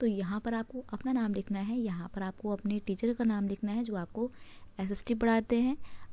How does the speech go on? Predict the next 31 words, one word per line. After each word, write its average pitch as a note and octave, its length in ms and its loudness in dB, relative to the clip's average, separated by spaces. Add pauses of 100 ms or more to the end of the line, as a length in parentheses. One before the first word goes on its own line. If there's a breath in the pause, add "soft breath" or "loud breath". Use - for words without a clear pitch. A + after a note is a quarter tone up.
(120)
आज C#4 260 4
हम B3+ 140 4
आपके G#3+ 340 0
लिए G#3+ 200 4
एक G3 340 0 (400)
नए G3+ 260 8
महीने G#3 320 8
की G#3+ 200 4 (140)
वर्कशीट F3 340 4
लेकर D#3+ 220 4
आए D#3 140 -2
हैं। D3+ 340 -2 (420 loud breath)
दिसंबर F#3 320 0
का G3+ 100 -2
नया G3 120 0
महीना G3 160 2
स्टार्ट G3+ 240 0
हो G3 60 4
गया G3+ 100 2
ना, A#3 140 0
अब G3+ 100 -2 (400)
एक F#3 160 0
महीना F#3 180 4
रह E3+ 120 2
गया F#3 100 2
न्यू F3+ 160 2
ईयर E3+ 100 2
को F3 100 -2
आने E3 160 -4
के E3+ 120 -6
लिए। E3 120 -4